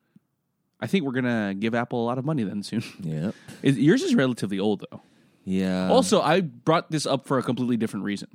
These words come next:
Speaker 2: Yeah,
Speaker 1: This
Speaker 2: what?
Speaker 1: whole st-, I started this whole conversation.
Speaker 2: Yeah.
Speaker 1: Okay, we'll come back to your computer, but, like,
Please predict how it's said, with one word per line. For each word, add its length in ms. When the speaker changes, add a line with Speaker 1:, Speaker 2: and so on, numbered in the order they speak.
Speaker 2:
Yeah, 180
Speaker 1:
This 200
Speaker 2:
what? 20
Speaker 1:
whole 160
st-, 140
I 40
started 260
this 120
whole 300
conversation. 680
Speaker 2:
Yeah. 220
Speaker 1:
Okay, 100
we'll 140
come 160
back 160
to 100
your 80
computer, 300
but, 180
like, 240